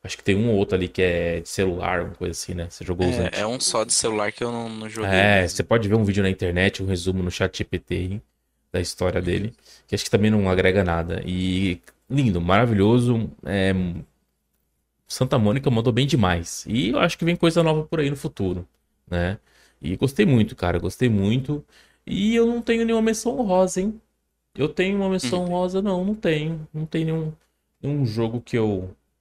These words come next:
Speaker 1: que eu
Speaker 2: Tá jogando nada por enquanto?
Speaker 1: É, eu tô jogando o Telo, Telo um, né?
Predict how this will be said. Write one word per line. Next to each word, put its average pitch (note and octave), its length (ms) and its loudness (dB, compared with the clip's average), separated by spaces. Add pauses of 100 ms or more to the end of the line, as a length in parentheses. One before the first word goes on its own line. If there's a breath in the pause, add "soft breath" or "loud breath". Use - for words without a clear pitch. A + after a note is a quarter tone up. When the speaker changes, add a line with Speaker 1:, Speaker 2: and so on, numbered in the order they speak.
(720)
Speaker 1:
que - 160 -8
eu G2 260 0
Speaker 2:
Tá G#2 100 -2
jogando G#2 320 -4
nada B2+ 300 -4
por A2 120 -8
enquanto? C3 560 -8
Speaker 1:
É, G#3+ 140 2
eu - 80 0
tô - 100 -14
jogando E3+ 300 -4
o F#3 320 -4
Telo, F3+ 400 -2
Telo E3+ 280 2
um, D#3+ 240 0
né? D#3+ 140 -2